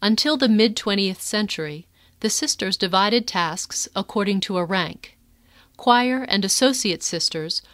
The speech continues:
were responsible for the administration of the school and convent and teaching classes. Housekeeping duties were assigned to lay sisters. The nuns maintained a very simple lifestyle. The rooms in which they lived and worked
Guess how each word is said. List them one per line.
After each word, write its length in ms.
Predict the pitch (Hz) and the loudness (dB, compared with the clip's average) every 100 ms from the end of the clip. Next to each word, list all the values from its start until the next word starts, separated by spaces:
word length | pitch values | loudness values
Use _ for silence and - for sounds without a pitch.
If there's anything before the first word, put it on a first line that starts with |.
| _ | _
were 140 | 196 190 | -4 -2
responsible 720 | 202 - 214 220 226 226 247 | -2 0 2 2 0 0 0
for 140 | - 190 | 0 0
the 140 | 180 | 0
administration 840 | 175 196 233 - 208 208 - 220 | 2 2 2 2 2 2 0 -2
of 100 | 190 | -2
the 80 | 175 | -2
school 460 | - - 240 233 214 | -2 0 2 2 2
and 180 | 196 | -2
convent 600 | - 247 220 156 156 170 - _ _ | 2 4 4 0 -6 -8 -16 _ _
and 160 | 190 202 | 0 0
teaching 380 | - 214 214 190 | 0 0 0 0
classes. 720 | - 190 170 165 151 - - _ _ _ _ | 2 2 2 -6 -10 -12 -18 _ _ _ _
Housekeeping 680 | - 294 294 - 226 196 185 | 4 4 4 0 -2 0 -2
duties 460 | 175 170 165 190 - | -2 -4 -4 -4 -2
were 160 | 185 | 0
assigned 560 | 185 - 190 185 190 196 - - | 0 0 0 0 -2 -4 -10 -4
to 100 | 240 | 2
lay 280 | 226 226 196 | 4 6 4
sisters. 680 | - 175 - 160 160 - - _ _ _ _ _ _ _ _ _ _ _ | 2 -2 -2 -6 -4 -4 -4 _ _ _ _ _ _ _ _ _ _ _
The 120 | 226 | 4
nuns 500 | 226 277 277 208 208 | 8 8 8 6 4
maintained 560 | 214 202 202 220 208 196 | 4 4 2 2 2 2
a 80 | 190 | -2
very 400 | 175 226 262 262 | 2 4 6 4
simple 540 | - 240 214 233 214 | 2 2 2 2 0
lifestyle. 760 | 185 175 180 - 170 156 156 180 _ _ _ _ _ _ | 0 0 0 -4 -4 -6 -12 -16 _ _ _ _ _ _
The 140 | 226 220 | 0 4
rooms 440 | 269 294 302 285 | 4 4 4 4
in 120 | 226 | 4
which 240 | 214 208 - | 4 2 0
they 160 | 190 | 0
lived 400 | 202 226 247 240 | 2 4 2 0
and 240 | - 208 196 | 0 0 0
worked 420 | 180 196 - | 0 -2 -10